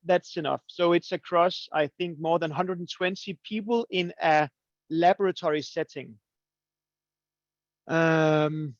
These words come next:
okay, I think I'll take the rest of the questions later, but I just wanted to make sure to answer some of them.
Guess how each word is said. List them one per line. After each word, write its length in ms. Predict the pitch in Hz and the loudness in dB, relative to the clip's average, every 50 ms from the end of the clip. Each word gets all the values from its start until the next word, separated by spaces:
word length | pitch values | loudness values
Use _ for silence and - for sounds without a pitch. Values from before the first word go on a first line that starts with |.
| _ _ _ - | _ _ _ -2
okay, 380 | 160 165 160 - 156 151 143 139 - | 0 0 0 0 0 -2 0 0 0
I 100 | 175 175 | 0 0
think 220 | - 226 226 220 | 0 2 2 4
I'll 100 | 202 196 | 4 2
take 280 | - - 208 202 190 _ _ - | 2 2 0 0 0 _ _ 0
the 520 | 180 170 160 156 147 147 151 147 139 143 - _ _ _ | 2 4 4 4 4 2 0 0 -2 -6 -10 _ _ _
rest 300 | - 175 175 190 185 - - _ - | -2 2 2 2 2 0 -12 _ -2
of 200 | 170 160 160 151 139 | 2 2 2 0 -2
the 100 | 139 156 147 _ - | -6 -8 -8 _ -4
questions 600 | 160 156 165 - - - 160 143 139 135 - - - | -4 -4 -4 -4 -8 -10 -10 -10 -10 -12 -16 -16 -12
later, 500 | 151 139 135 139 151 165 - - 131 120 113 | -8 -2 0 2 2 0 0 -2 -4 -2 0
but 120 | 147 151 | 2 2
I 80 | 160 160 | 2 2
just 240 | 160 180 165 - - | 0 -2 -10 -10 -8
wanted 200 | 175 165 165 - | -8 -8 -8 -8
to 80 | - | -6
make 160 | 165 147 135 | -6 -6 -6
sure 240 | - - - 160 151 | -6 -6 -6 -4 -4
to 160 | 147 - 160 | -4 -6 -6
answer 260 | 139 143 143 139 - 139 | -6 -4 -6 -6 -8 -14
some 240 | - - 151 143 | -10 -10 -8 -8
of 80 | 139 123 | -8 -8
them. 180 | 117 123 123 | -10 -10 -12